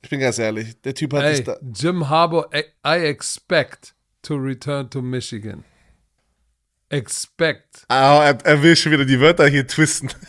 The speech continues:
Speaker 1: <laughs> Also glaub, du
Speaker 2: Ja, ich
Speaker 1: vertraust ex-
Speaker 2: erwarte, heißt nicht, ich bleibe da.
Speaker 1: Ja, du hast recht. So, also, ähm,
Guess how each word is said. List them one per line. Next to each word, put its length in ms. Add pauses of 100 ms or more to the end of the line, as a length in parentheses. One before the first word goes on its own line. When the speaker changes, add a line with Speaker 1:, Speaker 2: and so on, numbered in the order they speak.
(360)
Speaker 1:
<laughs> 80 (460)
Also 260
glaub, 200 (220)
du 100
Speaker 2:
Ja, 180
ich 60
Speaker 1:
vertraust 240
ex- 220
Speaker 2:
erwarte, 580
heißt 260
nicht, 240
ich 200
bleibe 480
da. 260 (420)
Speaker 1:
Ja, 200
du 80
hast 160
recht. 160 (260)
So, 300
also, 400
ähm, 640